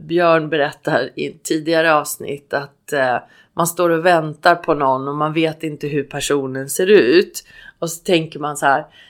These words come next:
"Ja, men är det han? Nej, det var inte han. Eller är det han? Nej, inte han heller."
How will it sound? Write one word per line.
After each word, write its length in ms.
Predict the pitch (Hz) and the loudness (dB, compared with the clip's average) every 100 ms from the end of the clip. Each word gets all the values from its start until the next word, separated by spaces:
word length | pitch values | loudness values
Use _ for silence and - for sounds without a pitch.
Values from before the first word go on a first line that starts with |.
| _ - | _ -4
"Ja, 180 | - 214 | 0 2
men 200 | 220 - _ - | 2 -2 _ -8
är 140 | 190 | -4
det 60 | 175 | -2
han? 580 | 190 262 202 - - - _ _ _ _ _ | -2 -2 -4 -8 -20 -20 _ _ _ _ _
Nej, 300 | 170 165 165 | -2 -2 0
det 80 | 151 | -4
var 120 | 139 | -6
inte 180 | 120 - | -12 -14
han. 300 | 123 - 147 _ _ _ - | -18 -18 -20 _ _ _ -2
Eller 240 | 196 202 - - | 4 4 4 0
är 120 | 202 | 2
det 80 | 196 | 4
han? 500 | 240 302 214 151 147 - _ _ | 4 4 4 2 -18 -20 _ _
Nej, 500 | - 160 165 151 135 - | 2 6 6 4 -4 -10
inte 300 | 156 135 143 | -10 -8 -10
han 280 | 135 139 | -8 -10
heller." 500 | 139 143 147 131 - | -10 -10 -10 -14 -16